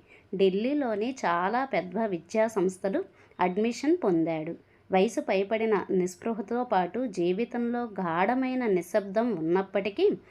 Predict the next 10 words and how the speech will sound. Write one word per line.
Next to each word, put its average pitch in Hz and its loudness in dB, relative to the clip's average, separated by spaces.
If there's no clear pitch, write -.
తన 233 4
కొడుకు 226 0
కిషోర్ 233 -2
సమాజానికి 220 -2
ఆదర్శంగా 208 0
నిలుస్తాడనే 190 0
ఆశ 170 -4
అతని 220 0
మనసులో 196 0
ఉంది. 160 0